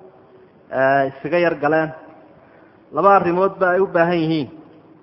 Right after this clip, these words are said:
in la soo koobo axkaamtii xajka aynu soo marnay maqal ahaan, eh, si qofku kii xajka tegaya dhegaysanaya iyo kii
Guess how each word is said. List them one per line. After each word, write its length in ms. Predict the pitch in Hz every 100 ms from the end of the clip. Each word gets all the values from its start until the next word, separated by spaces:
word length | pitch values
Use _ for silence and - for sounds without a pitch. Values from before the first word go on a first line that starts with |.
| _ - - _ _ -
in 140 | 190 196
la 80 | 170
soo 280 | - 180 190
koobo 520 | - 147 143 143 147 139 - - - - - - - _ _ _ _ _ _ -
axkaamtii 580 | 139 - 175 190 185 185
xajka 320 | 175 180 - 170
aynu 180 | 147 135
soo 220 | 160 165
marnay 380 | 147 147 156 156 - - - - -
maqal 380 | 139 151 147 147
ahaan, 380 | 147 151 175 202 - - - - - - - - - - - - - - - - - 143
eh, 280 | 156 156 156
si 120 | - 214
qofku 460 | 202 208 - 139 110 - - - - - _ - -
kii 380 | - 190 208
xajka 320 | 202 202 - 160
tegaya 400 | 190 185 185 180
dhegaysanaya 720 | 151 151 147 175 160 160 170 - - - - - _ _ _
iyo 220 | 131 165 190
kii 240 | 196